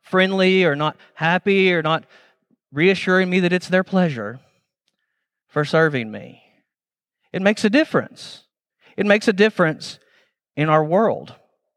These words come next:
when we take this sort of posture. And frankly, it's just what Christ did.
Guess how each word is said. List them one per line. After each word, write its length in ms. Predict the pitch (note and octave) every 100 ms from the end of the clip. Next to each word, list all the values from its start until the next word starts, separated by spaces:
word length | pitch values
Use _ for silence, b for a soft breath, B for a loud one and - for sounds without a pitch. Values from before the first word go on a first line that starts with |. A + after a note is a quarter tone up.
| _ _ _ _ _
when 160 | B2 C#3
we 120 | C#3+
take 340 | D#3+ C#3+ C3
this 140 | C#3+ B2+
sort 200 | D3+ C3+
of 100 | -
posture. 680 | D3+ D3 C3 - G#2 - _ _ _ _ _ _ _ _ _ _ _ _ _ _ _ _ _ _ _ _ _ _ _ _ _ _
And 160 | - B2+
frankly, 600 | - D#3 E3+ A#2 A2+ C3 b b b b _ _ _ _ _ _ _ _ _ _ _ _ _ _ _ _ _ _ -
it's 160 | D3
just 180 | F3 D#3+
what 120 | D3
Christ 340 | - A2 A2+ -
did. 300 | A#2+ B2